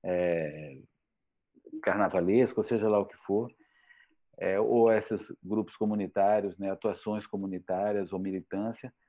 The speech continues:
Então, que eles trouxessem essa história e tivessem disponibilidade de j-, jogar essa história numa sala de ensaio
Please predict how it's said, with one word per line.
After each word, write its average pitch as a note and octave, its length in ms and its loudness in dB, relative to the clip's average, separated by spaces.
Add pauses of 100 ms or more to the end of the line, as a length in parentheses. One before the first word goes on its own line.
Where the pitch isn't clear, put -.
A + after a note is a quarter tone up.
(640)
Então, A2 220 2
que B2+ 100 0
eles A#2+ 140 0
trouxessem B2+ 600 4
essa A#2 160 -4
história A2 600 0 (420)
e C3 600 -2
tivessem B2 500 0
disponibilidade A#2+ 800 0
de B2 380 -2
j-, - 280 -18 (100)
jogar A#2 480 2
essa B2 180 -2
história A#2+ 560 2
numa C3 200 0
sala A#2 320 0
de A2 100 -10
ensaio A#2 680 -2